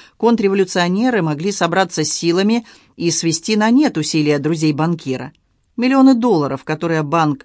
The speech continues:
Кун, Лоэп и компания потратил на операцию, оказались под угрозой быть выброшенными на ветер. Надо было срочно принять надлежащие меры, чтобы завершить так хорошо начатый труд.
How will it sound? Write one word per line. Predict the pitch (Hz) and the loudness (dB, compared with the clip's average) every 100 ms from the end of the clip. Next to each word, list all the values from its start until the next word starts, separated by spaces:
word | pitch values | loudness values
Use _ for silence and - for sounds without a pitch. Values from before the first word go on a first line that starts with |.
| _ | _
Кун, | 190 185 143 | -4 -2 0
Лоэп | 143 156 135 143 | 2 0 0 -4
и | |
компания | 151 160 180 156 139 135 | -2 -2 0 0 -2 -2
потратил | 165 165 156 - 143 | -4 -4 -4 -4 -2
на | 147 | -2
операцию, | 151 208 285 294 - 131 - _ - _ | -2 -2 -2 -4 -6 -6 -8 _ -20 _
оказались | - 160 165 240 269 - | -6 -2 0 2 0 -2
под | 170 160 | -4 -2
угрозой | 160 240 202 170 | 0 0 0 0
быть | 160 185 165 | 0 -2 -4
выброшенными | 190 190 - 180 175 | -4 -4 -4 -4 -2
на | 170 165 | -4 -4
ветер. | 147 135 131 - _ _ _ _ - | -4 -6 -10 -18 _ _ _ _ -6
Надо | 165 170 | -2 0
было | 175 180 | 2 0
срочно | 180 190 220 202 185 | 0 0 0 -2 -2
принять | 180 190 208 | -2 -2 -2
надлежащие | 185 156 156 175 196 - 170 | -4 -4 -2 0 -2 0 -2
меры, | 165 208 208 | -2 -2 -2
чтобы | - 156 151 | -2 -4 -2
завершить | 151 160 160 185 - - _ | -2 -4 -4 -6 -8 -20 _
так | - 175 | -4 -4
хорошо | 180 160 160 233 | -2 -2 -2 -2
начатый | 214 202 220 233 | 0 -2 -4 -4
труд. | 220 294 160 | -2 -2 -4